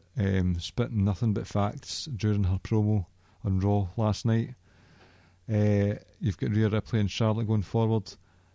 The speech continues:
I think with, is it called, is WrestleMania of Backlash or something like that?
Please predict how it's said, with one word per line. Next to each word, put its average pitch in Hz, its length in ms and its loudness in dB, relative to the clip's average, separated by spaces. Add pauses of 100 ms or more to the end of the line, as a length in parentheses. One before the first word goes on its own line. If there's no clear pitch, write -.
(300)
I 120 100 0
think 120 400 0 (1800)
with, 104 440 -2 (100)
is 104 160 0
it 131 180 -2
called, 131 300 2
is 123 160 -2
WrestleMania 127 920 4 (360)
of 120 260 6
Backlash 139 500 2
or 143 60 0
something 143 320 0
like 131 120 0
that? 135 220 0